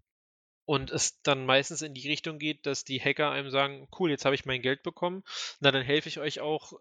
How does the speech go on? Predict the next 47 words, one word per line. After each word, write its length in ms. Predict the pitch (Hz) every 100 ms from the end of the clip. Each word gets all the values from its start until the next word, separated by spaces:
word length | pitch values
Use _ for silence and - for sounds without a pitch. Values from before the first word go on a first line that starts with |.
| 143
ähm, 400 | 143 143 139 127
dass 220 | 131 -
wir 80 | 135
die 120 | 127
Verschlüsselung 500 | - 127 147 147 139
irgendwie 260 | 139 123 123
aufgelöst 460 | 170 - 127 -
bekommen." 280 | 123 - 139
Aber 140 | 123
es 100 | 123
gibt 180 | - 147
keine, 520 | - 135 135 131 127 -
keine 180 | 135 123
Lösung 320 | 131 160 147
dafür. 280 | 123 - 113
Also 120 | 110
wenn 120 | 117
man 120 | 120
Pech 220 | - 156 160
hat, 160 | 156
bezahlt 340 | 120 - 135 -
man 140 | 123
Geld 200 | 123 139
dafür, 260 | 156 - 135
dass 160 | 131
man 160 | 135 127
am 100 | 123
Ende, 340 | 135 135 139 - - - - - -
weiß 140 | 123
nicht, 180 | 113 -
zwanzig 240 | 131 123
Prozent 380 | - 147 139 135
seiner 180 | 131 127
eigentlichen 400 | 127 123 - 120
Daten 280 | 120 131 120
erst 220 | 117 -
wiederbekommt. 560 | 117 113 113 113 113 - - - - - - 208
Ähm, 420 | 131 120 120 117 -
das 160 | 123
ist 220 | 139 - - -
gerade 500 | 135 123 147 151 -
heutzutage 640 | 151 - - 170 170 160
in 120 | 151
meinen 200 | 151 151
Augen, 260 | 117 139 147
obwohl 260 | 127 127
man 300 | 135 135 131